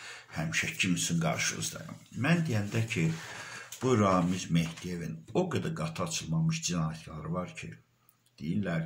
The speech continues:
ki, Maksud Mahmudov, bəsdir də, vurulmuşdan niyə danışırsan? Ramiz Mehdiyev vurulmuş deyil, ha,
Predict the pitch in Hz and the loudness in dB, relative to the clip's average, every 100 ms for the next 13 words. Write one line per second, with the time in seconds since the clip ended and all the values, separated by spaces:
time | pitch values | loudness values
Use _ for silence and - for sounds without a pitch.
0 | - 80 78 80 80 - 80 80 80 - | -2 0 2 0 0 -4 -2 -2 -4 -8
1 | - 135 - - - - - 98 95 92 | -2 0 0 -2 -6 -6 -2 0 0 0
2 | - 104 101 90 85 98 90 - - 107 | -2 0 0 2 0 0 -2 -4 -6 -10
3 | - _ _ - 107 107 107 110 107 107 | -14 _ _ 0 4 6 6 6 4 2
4 | - 107 101 104 104 104 - 101 95 | 4 4 4 6 6 4 4 2 4